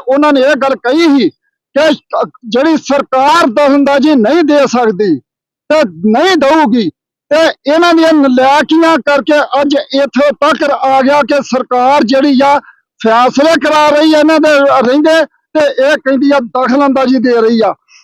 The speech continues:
ਔਰ ਇਸ ਚੀਜ਼ ਦਾ ਅਸੀਂ ਜਿਹੜਾ ਵਾ ਧਰਮੀ ਫੌਜੀ ਜਿਹੜਾ ਵਾ ਇਹਨਾਂ ਕੋਲ ਜਵਾਬ ਲਵਾਂਗੇ। ਜੇਕਰ ਅਸੀਂ ਛੋਟੀ ਉਮਰ ਦੇ ਵਿੱਚ ਵੱਡੀਆਂ ਕੁਰਬਾਨੀਆਂ ਕਰ ਸਕਦੇ ਆ, ਅੱਜ ਅਸੀਂ ਸਿੱਖ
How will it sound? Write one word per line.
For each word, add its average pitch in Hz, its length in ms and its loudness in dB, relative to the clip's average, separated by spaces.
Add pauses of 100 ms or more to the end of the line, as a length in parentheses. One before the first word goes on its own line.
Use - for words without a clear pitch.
(140)
ਔਰ 294 100 2
ਇਸ 294 400 0
ਚੀਜ਼ 269 260 -2
ਦਾ 269 260 2
ਅਸੀਂ 254 200 2
ਜਿਹੜਾ 254 200 0
ਵਾ 254 100 0
ਧਰਮੀ 254 360 -2
ਫੌਜੀ 226 340 -2
ਜਿਹੜਾ 226 200 -2
ਵਾ 220 280 -4
ਇਹਨਾਂ 220 180 0
ਕੋਲ 226 120 -4
ਜਵਾਬ 185 380 0
ਲਵਾਂਗੇ। 180 420 -2 (920)
ਜੇਕਰ 277 640 0
ਅਸੀਂ 269 400 0 (340)
ਛੋਟੀ 285 720 0
ਉਮਰ 269 240 0
ਦੇ 277 120 -2
ਵਿੱਚ 302 180 -2
ਵੱਡੀਆਂ 240 380 -2
ਕੁਰਬਾਨੀਆਂ 285 560 0
ਕਰ 277 200 -4
ਸਕਦੇ 262 380 -2
ਆ, 196 140 -2 (420)
ਅੱਜ 262 180 -2
ਅਸੀਂ 262 360 2
ਸਿੱਖ 254 300 -2